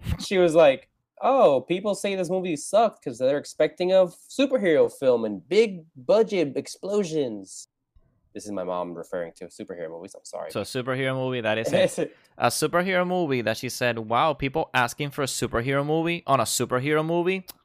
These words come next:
Speaker 1: Yeah,
Speaker 2: Come
Speaker 1: and
Speaker 2: on,
Speaker 1: then she's
Speaker 2: guys.
Speaker 1: like, "But it's not. It just has a really good message. You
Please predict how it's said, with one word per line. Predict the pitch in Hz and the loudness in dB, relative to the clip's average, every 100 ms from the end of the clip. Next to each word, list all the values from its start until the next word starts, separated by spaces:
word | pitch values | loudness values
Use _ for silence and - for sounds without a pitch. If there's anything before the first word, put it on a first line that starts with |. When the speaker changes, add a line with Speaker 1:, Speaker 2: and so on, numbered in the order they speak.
| - - - _ | -14 -14 -20 _
Speaker 1:
Yeah, | 127 135 | 2 4
Speaker 2:
Come | 117 | 4
Speaker 1:
and | 110 | 4
Speaker 2:
on, | 143 | 8
Speaker 1:
then | 165 | 6
she's | 170 170 | 6 4
Speaker 2:
guys. | 170 151 | 4 4
Speaker 1:
like, | 143 | 2
"But | 151 185 | 4 4
it's | 180 | 2
not. | 170 226 190 | 2 2 4
It | 123 | 0
just | 123 170 | -2 -2
has | 190 185 | 0 2
a | |
really | 143 135 160 | 0 0 0
good | 175 143 | 0 2
message. | 127 165 120 101 | 0 0 -4 -6
You | 107 | -8